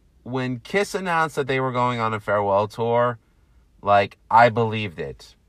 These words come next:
And I wanted to see the original lineup at least once in my life. So I was like, "Well, at least I'm gonna go see them on their farewell tour." Needless to say, it wasn't their farewell tour, 'cause they replaced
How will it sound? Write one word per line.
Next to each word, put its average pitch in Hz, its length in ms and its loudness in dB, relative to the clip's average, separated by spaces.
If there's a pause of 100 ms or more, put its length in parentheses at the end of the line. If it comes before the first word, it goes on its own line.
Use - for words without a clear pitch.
(480)
And 113 180 2
I 117 60 4
wanted 135 460 4
to 139 80 -8
see 135 220 -10
the 127 140 -6
original 110 480 -4
lineup 104 360 0
at 80 120 0
least 98 260 -12
once 98 240 -6
in 87 60 -10
my 78 120 -6
life. 69 380 -10 (560)
So 123 140 0
I - 20 8
was 127 100 4
like, 131 120 2
"Well, 143 240 8
at 143 40 6
least 156 180 -2
I'm 160 80 -8
gonna 143 160 -4
go 135 140 0
see 131 180 -8
them 117 140 -4
on 107 120 -2
their 101 140 -4
farewell 87 420 -2
tour." 67 400 -8 (1400)
Needless 123 340 -2
to 151 80 -8
say, 180 580 4 (300)
it 90 120 -12
wasn't 175 400 4
their 143 120 2
farewell 98 440 0
tour, 78 480 -4
'cause 92 580 -2 (520)
they 92 160 -2
replaced 131 760 -4